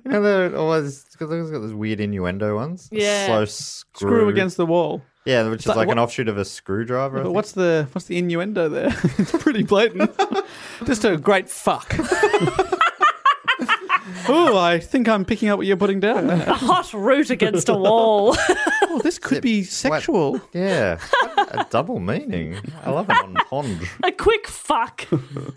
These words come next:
Speaker 1: Uh, so, according to this article, Michael Jordan's career earnings are one point eight five billion dollars.
Speaker 2: Ooh.
Speaker 3: That is crazy.
Speaker 2: That's so many dollars.
Speaker 1: And it says, but this is interesting how he's got it. It sort of says,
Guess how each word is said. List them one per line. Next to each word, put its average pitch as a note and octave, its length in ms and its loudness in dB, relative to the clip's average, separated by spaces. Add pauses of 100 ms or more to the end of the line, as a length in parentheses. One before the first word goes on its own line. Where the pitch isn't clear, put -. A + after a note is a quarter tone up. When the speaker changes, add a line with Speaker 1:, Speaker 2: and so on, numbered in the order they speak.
(1300)
Speaker 1:
Uh, E3+ 320 2
so, F#3+ 300 4
according G3 340 2
to - 20 -2
this F3 140 0
article, D#3+ 460 2
Michael D#3+ 260 -2
Jordan's C3+ 380 0
career D#3 340 -4
earnings G#2 380 -2
are F#2+ 40 0
one B2 240 -4
point G2+ 360 -6
eight A#2 160 -2
five F2+ 480 -2
billion E3 500 0
dollars. C#3 400 2
Speaker 2:
Ooh. G3 300 0
Speaker 3:
That F3 180 -4
is F3+ 160 -10
crazy. G#3+ 540 -8
Speaker 2:
That's B3 280 0
so D#4+ 300 -4
many G4 260 -4
dollars. A#3+ 640 -4
Speaker 1:
And B2 120 0
it B2 80 0
says, C3+ 400 0
but A2+ 220 -12
this F#3 100 0
is G#3 120 -4
interesting G#3+ 440 0
how D#3 180 0
he's A2 220 -2
got C#3 180 0
it. F2 100 0
It A#2 120 -6
sort A#2 240 -8
of G2+ 80 -8
says, F#2+ 400 -4